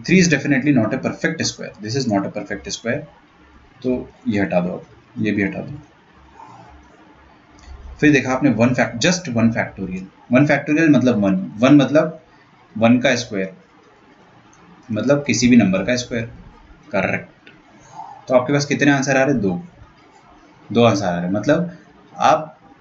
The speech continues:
जो एक्स का value था यहाँ पर, ये जो एक्स का value था, अगर आपने वो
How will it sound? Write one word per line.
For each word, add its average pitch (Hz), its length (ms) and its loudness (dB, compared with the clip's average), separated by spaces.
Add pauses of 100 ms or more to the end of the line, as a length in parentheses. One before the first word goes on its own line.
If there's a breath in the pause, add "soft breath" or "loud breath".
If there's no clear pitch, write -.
जो 135 280 -2
एक्स - 180 -2
का 127 100 2
value 113 300 2
था 120 120 0
यहाँ 90 140 0
पर, 87 220 -10 (600)
ये 113 120 2
जो 120 180 0
एक्स 117 180 -2
का 131 120 2
value 104 300 2
था, 120 160 0
अगर 113 300 2
आपने 127 300 2
वो 107 200 -2